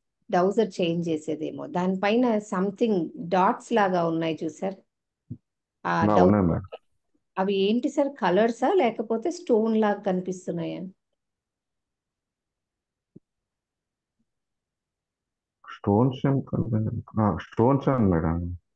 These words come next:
Speaker 1: స్టోన్సే. ఓకే, మల్టిపుల్
Speaker 2: Hmm.
Speaker 1: స్టోన్స్ ఎగ్జిస్ట్
Speaker 2: Hmm,
Speaker 1: అయితే.
Speaker 2: మల్టిపుల్.
Speaker 1: ఓకే, we'll do one thing. మీ ఇంట్లో కీ చైన్ ఉంటుందా? కీ చైన్,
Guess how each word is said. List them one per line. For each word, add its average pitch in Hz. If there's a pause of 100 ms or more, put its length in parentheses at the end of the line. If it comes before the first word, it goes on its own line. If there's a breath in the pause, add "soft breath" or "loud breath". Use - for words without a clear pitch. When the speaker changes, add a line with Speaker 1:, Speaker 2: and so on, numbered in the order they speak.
(120)
Speaker 1:
స్టోన్సే. 180
ఓకే, 185
మల్టిపుల్ 190
Speaker 2:
Hmm. 185
Speaker 1:
స్టోన్స్ 185
ఎగ్జిస్ట్ 160
Speaker 2:
Hmm, 107
Speaker 1:
అయితే. 95
Speaker 2:
మల్టిపుల్. 92 (840)
Speaker 1:
ఓకే, 185
we'll 233
do 247
one 156
thing. - (100)
మీ 226
ఇంట్లో 240 (140)
కీ 311
చైన్ 214
ఉంటుందా? 180
కీ 214
చైన్, 156